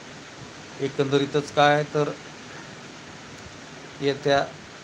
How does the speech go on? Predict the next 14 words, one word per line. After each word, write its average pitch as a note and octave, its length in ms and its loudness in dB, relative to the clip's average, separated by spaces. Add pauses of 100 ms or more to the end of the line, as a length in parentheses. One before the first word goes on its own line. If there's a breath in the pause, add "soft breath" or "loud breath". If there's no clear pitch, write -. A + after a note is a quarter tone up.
(1000)
आचारसंहितेच्या C#3+ 800 2
पार्श्वभूमीवरती C#3 1040 4 (160)
आणि C3 400 -2
विधानसभेच्या C3 880 2
निवडणुकीच्या C3 720 0
पार्श्वभूमीवरती B2+ 960 -2 (880)
शक्तीपीठ C3+ 540 -2 (160)
विषय, C3+ 380 0 (540)
आता C3 340 2 (520)
काय C3 160 0
म्हणतात B2+ 320 -2
त्याला, A2+ 180 -2 (1800)
जोम-, C#3+ 460 6 (3500)
जोमाने C#3 540 4